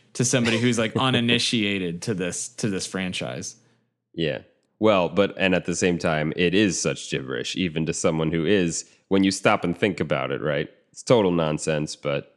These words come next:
Speaker 1: Right.
Speaker 2: um, but it kinda makes sense at the same time. That's, that's the, that's the charming paradox of Bill and Ted.
Speaker 1: Yeah.
Speaker 2: Um,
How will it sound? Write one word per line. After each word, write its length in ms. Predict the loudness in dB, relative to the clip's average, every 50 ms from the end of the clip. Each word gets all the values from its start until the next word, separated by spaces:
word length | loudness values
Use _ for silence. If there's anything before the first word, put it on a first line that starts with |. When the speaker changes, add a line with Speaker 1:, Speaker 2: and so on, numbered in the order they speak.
| _ _ -6
Speaker 1:
Right. 340 | -4 -4 -4 -4 -6 -6 -4
Speaker 2:
um, 380 | -4 -4 -4 -4 -6 -8 -10 -14 _ _ _ _ _ _ _ _
but 80 | -2 0
it 40 | 0
kinda 240 | 2 2 4 4 4
makes 240 | 2 2 0 0
sense 220 | -2 -4 -4 -4 -6
at 80 | -10
the 60 | -12 -10
same 240 | -8 -6 -6 -6 -6
time. 260 | -6 -8 -8 -6 -6
That's, 260 | -6 -6 -6 -8 -10 -10 _ 0
that's 280 | 2 2 2 0 -4 -2
the, 220 | -2 -2 -2 -2 -4 -10 _ _ _ _ _ _
that's 240 | 0 0 0 0 0
the 340 | 2 4 4 4 4 2 0
charming 540 | -2 -2 0 2 2 4 4 4 4 2 2
paradox 600 | 2 0 2 2 2 2 2 0 -2 -2 -2 -4
of 120 | -4 -2 0
Bill 160 | 0 2 2
and 100 | 0 -2
Ted. 320 | -2 -2 -4 -4 -4 -8 -12 _ _
Speaker 1:
Yeah. 280 | -6 -6 -4 -4 -6 -10 -8 _ 0
Speaker 2:
Um, 440 | 2 4 4 4 2 0 -2 -4